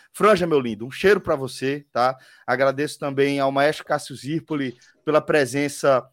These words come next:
é, que sempre abrilhanta aqui os nossos programas. E, é, destacar que o nosso programa teve a direção de Clisman Gama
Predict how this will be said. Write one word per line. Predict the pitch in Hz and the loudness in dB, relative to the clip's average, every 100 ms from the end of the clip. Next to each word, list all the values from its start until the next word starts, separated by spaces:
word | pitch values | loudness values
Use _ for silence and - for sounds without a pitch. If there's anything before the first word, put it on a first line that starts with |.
| _ _ | _ _
é, | 123 123 120 117 113 - - | 0 2 2 2 0 -2 -10
que | 131 | -12
sempre | - 165 170 | -2 -2 2
abrilhanta | 151 135 123 127 147 - | 0 0 -2 -2 -2 -6
aqui | 120 - 123 | -12 -10 -8
os | 139 113 | -8 -8
nossos | 120 120 - | -8 -10 -12
programas. | - 110 98 113 131 143 - _ _ _ _ - | -10 -10 -8 -8 -8 -10 -18 _ _ _ _ -6
E, | 135 139 143 143 - | -2 0 2 0 0
é, | 127 127 | 2 2
destacar | 120 - - 160 - 151 151 | 0 -6 0 0 4 0 0
que | - 180 175 | -4 0 0
o | 160 | 0
nosso | 156 147 | -4 -6
programa | - 151 127 127 | -8 -6 -6 -8
teve | 123 127 | -8 -8
a | 127 | -8
direção | 120 117 - 113 | -4 -4 -6 -14
de | |
Clisman | 123 151 151 156 180 | -12 -10 -8 -8 -8
Gama | 165 170 226 | -6 -4 -6